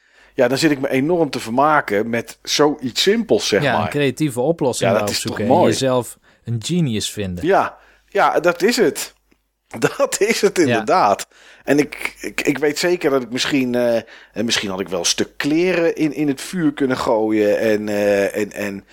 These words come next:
Speaker 1: had ik die erop kunnen smijten of zo. Ik weet zeker dat er nog zoveel mogelijkheden zijn die wij niet kennen.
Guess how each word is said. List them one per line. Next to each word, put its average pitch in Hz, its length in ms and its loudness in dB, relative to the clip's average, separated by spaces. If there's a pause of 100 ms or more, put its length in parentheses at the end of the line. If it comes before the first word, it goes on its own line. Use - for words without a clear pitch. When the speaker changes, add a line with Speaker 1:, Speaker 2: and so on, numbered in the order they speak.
(240)
Speaker 1:
had 98 140 -4
ik 95 120 -6
die 175 160 -4
erop 175 220 0
kunnen 127 220 0
smijten 120 540 2
of 90 120 -4
zo. 87 240 2
Ik 104 120 -2
weet 113 180 2
zeker 143 380 4
dat 117 180 0
er 120 80 0
nog 113 140 -2
zoveel 156 400 2
mogelijkheden 127 600 2
zijn 104 260 2
die 107 140 -6
wij 107 140 4
niet 107 220 -6
kennen. 160 360 0